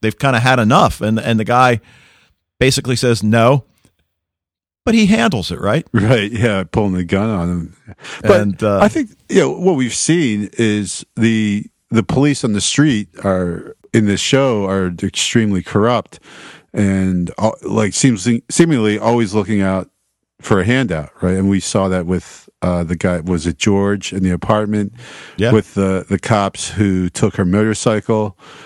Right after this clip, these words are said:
Speaker 2: and now here. So it just, I think graft is just such a part of their daily life that he's not afraid to just even throw it out there. Some government guy, "Hey, you want us to actually do our job? Well, you know, you better cough up some dough."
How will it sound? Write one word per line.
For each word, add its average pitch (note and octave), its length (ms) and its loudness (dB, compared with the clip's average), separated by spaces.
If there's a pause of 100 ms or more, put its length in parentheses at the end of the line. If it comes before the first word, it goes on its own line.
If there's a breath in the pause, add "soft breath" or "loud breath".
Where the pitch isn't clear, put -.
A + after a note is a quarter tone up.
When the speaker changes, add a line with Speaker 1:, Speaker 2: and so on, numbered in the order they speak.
(200 loud breath)
Speaker 2:
and G2 220 2
now A2 220 0
here. G#2 420 0
So G2+ 340 0
it G#2 140 -4
just, - 300 0
I A#2 80 0
think G#2+ 280 0
graft G#2+ 520 0
is F2+ 140 -4
just G2+ 260 -2
such - 260 -2
a F#2+ 80 -2 (600)
part A2+ 160 2
of G#2+ 80 0
their G2 100 0
daily G#2 440 -2
life F#2+ 400 -2
that F#2 240 -2 (420 loud breath)
he's E3+ 140 4
not E3+ 160 2
afraid E3+ 320 0
to A#2 80 -6
just A#2+ 240 -2
even C3 160 0
throw B2+ 320 2
it B2 40 0
out B2+ 220 -2
there. F#2+ 180 -2
Some G#2 240 -2
government A2 460 0
guy, F#2 220 0
"Hey, A2+ 360 0
you G#2+ 200 -2
want C3+ 160 0
us B2 120 -4
to B2 100 0
actually A#2 280 -2
do A2+ 200 0
our G2 120 0
job? A#2+ 480 0
Well, G2 380 -2
you A2 140 0
know, G#2 180 0
you G2+ 80 -4
better G2+ 220 -2
cough - 300 -2
up F#2 120 -4
some G2 180 0
dough." B2 400 -2